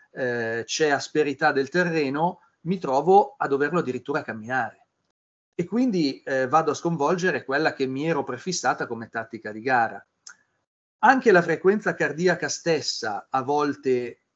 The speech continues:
non è, eh, estremamente un indice da tenere in conto durante la, la gara, perché non è correlabile alla velocità, nel senso che possiamo trovare dei tratti, eh, come dicevo prima, estremamente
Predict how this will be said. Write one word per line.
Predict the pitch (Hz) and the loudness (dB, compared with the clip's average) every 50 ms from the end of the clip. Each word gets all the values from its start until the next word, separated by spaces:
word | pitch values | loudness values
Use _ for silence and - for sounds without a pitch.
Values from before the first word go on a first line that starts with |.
| _ _ _ _ - - | _ _ _ _ -16 -12
non | 156 147 147 151 151 143 143 | -10 -8 -6 -6 -4 -4 -4
è, | 147 156 156 156 156 - | -4 -4 -4 -6 -8 -8
eh, | - 135 131 131 127 123 123 123 123 - | -6 -4 -2 -2 0 0 -2 -2 -4 -4
estremamente | - 131 - - 143 139 147 143 139 139 143 156 156 156 151 - 143 135 127 120 - - _ _ _ _ _ _ _ _ _ _ _ | -6 -8 -6 -4 -4 -4 -2 -2 -2 -4 -4 -4 -6 -6 -2 0 0 2 2 0 -2 -6 _ _ _ _ _ _ _ _ _ _ _
un | 165 147 151 | -8 -6 -2
indice | 160 175 175 160 160 - - 135 | 0 0 0 0 -2 -4 -4 -4
da | 135 135 | -4 -2
tenere | - 143 135 139 143 143 139 139 | -2 -2 -2 -2 -2 -2 -2 -2
in | 135 123 | -4 -2
conto | - 139 143 151 147 - 143 131 120 117 - - - | 0 0 0 0 0 0 2 2 2 2 0 -4 -12
durante | 127 117 135 131 123 131 131 135 135 135 127 - 127 123 | -10 -6 -4 -2 0 0 0 -2 -2 -4 -4 -2 0 2
la, | 120 120 117 117 117 113 110 110 110 107 92 _ _ - - - _ _ _ | 2 2 2 2 2 0 -2 -4 -6 -8 -12 _ _ -20 -20 -20 _ _ _
la | - 127 127 | -6 -6 -2
gara, | 127 139 143 160 165 160 139 | 2 6 6 6 6 4 2
perché | - 123 - - 127 127 | -2 -4 -6 -4 -4 -2
non | 131 131 131 143 | -2 -2 -2 -2
è | 147 143 | -4 -4
correlabile | - - 135 127 127 147 139 131 127 123 123 139 131 131 127 127 123 | -2 -2 -2 0 0 0 0 2 2 0 0 0 -2 -2 -2 -2 -2
alla | - 127 120 120 110 | -4 -4 -4 -4 -4
velocità, | 113 120 113 120 - - 120 - - 113 95 95 - 120 | -4 -6 -6 -6 -8 -10 -12 -6 -4 -4 -4 -4 -6 -10
nel | 120 120 | -10 -8
senso | - - 143 139 127 - 127 | -6 -6 -4 -4 -4 -6 -4
che | - 131 127 | -4 -4 -4
possiamo | - 120 - - 139 143 139 143 131 | -4 -6 -8 -4 -4 -4 -4 -4 -6
trovare | - 135 131 135 143 143 135 123 117 110 101 - _ _ _ _ _ _ _ | -6 -6 -2 0 2 2 2 2 0 -2 -6 -8 _ _ _ _ _ _ _
dei | - 127 127 123 | -2 0 0 0
tratti, | - 143 135 131 123 - - - 117 110 107 - | 0 2 2 2 2 0 -4 -10 -10 -8 -8 -10
eh, | - - 110 107 107 - | -10 -10 -8 -8 -8 -8
come | - 123 120 117 | -8 -8 -8 -6
dicevo | 120 120 - 123 120 120 | -6 -6 -4 -4 -4 -4
prima, | 120 - 127 131 123 117 110 | -4 -2 0 0 0 0 -2
estremamente | 107 - - 113 123 123 127 127 135 135 139 135 127 - 120 117 113 104 - | -4 -6 -4 -4 -2 0 0 0 0 -2 -4 -4 -2 0 0 0 0 0 -4